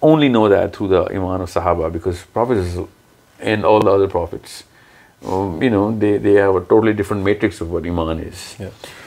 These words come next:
Speaker 2: So
Speaker 1: And
Speaker 2: what was the psychology of Sahaba regarding all these things?
Speaker 1: The Sahaba psychology
Speaker 2: Like,
Speaker 1: was
Speaker 2: how are we so different than them?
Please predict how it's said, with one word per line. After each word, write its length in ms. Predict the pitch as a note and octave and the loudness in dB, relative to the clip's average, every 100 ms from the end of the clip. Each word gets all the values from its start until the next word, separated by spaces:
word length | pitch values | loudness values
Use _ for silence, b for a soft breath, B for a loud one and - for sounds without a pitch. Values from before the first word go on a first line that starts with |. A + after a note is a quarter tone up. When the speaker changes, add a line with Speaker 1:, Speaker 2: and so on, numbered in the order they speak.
| B | B
Speaker 2:
So 120 | B2+ | 0
Speaker 1:
And 60 | D3+ | 0
Speaker 2:
what 160 | F3+ | 2
was 140 | G3 F3+ | 2 2
the 80 | D#3 | 0
psychology 600 | - C3+ C3+ C3+ B2+ A#2+ | 0 0 0 -2 -2 -6
of 80 | A#2 | -6
Sahaba 540 | - G#2+ A#2 A2 G2 | -10 -4 -2 -2 -4
regarding 400 | F#2+ G2 F#2+ G2 | -4 -6 -6 -6
all 160 | G2 F#2+ | -6 -6
these 160 | G2 | -10
things? 380 | - - G2+ - - _ _ | -12 -14 -14 -18 -20 _ _
Speaker 1:
The 80 | A#2 | -2
Sahaba 340 | C3 C#3 F3+ | 2 4 4
psychology 500 | E3 C#3 B2+ C3 C3+ | 4 2 2 2 0
Speaker 2:
Like, 140 | C3 B2+ | 0 0
Speaker 1:
was 80 | |
Speaker 2:
how 280 | G#2 C#3 D3 | 2 4 6
are 120 | C#3 B2+ | 6 4
we 160 | B2+ | -2
so 240 | - C3 A#2 | -4 -6 -6
different 380 | B2 - G2+ | -6 -8 -12
than 160 | F#2+ G2 | -10 -10
them? 220 | G2+ F#2 | -10 -12